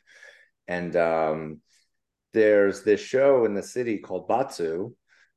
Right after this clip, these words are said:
Um, it's a Japanese game show, and they have four,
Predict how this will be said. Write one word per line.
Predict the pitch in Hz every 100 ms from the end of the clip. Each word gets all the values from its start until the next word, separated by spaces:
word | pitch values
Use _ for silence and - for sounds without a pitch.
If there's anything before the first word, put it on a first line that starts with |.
| _
Um, | 95 90 87 85 82 85 -
it's | 85
a | 95 87
Japanese | - 107 104 113 101 -
game | 95 80 76
show, | - 78 80 - _ _ _ _ _ -
and | 92
they | 90
have | 90 82 80 - - _ _ _ -
four, | 110 107 110 104 104 -